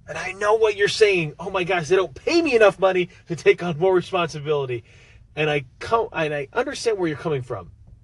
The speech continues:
However, in order for you to start commanding more money, you need to show that you can actually take on more responsibility.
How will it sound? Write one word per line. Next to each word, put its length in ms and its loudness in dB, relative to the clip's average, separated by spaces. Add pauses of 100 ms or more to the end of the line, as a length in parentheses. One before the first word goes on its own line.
(520)
However, 760 0 (1120)
in 140 -4
order 280 2
for 180 -12
you 160 -4
to 160 0
start 420 -2
commanding 680 -6
more 220 0
money, 560 -4 (600)
you 160 -6
need 200 -6
to 100 -10
show 880 2 (520)
that 140 -12
you 120 -14
can 320 -14
actually 460 -6
take 360 -6
on 200 -4
more 240 -2
responsibility. 960 -6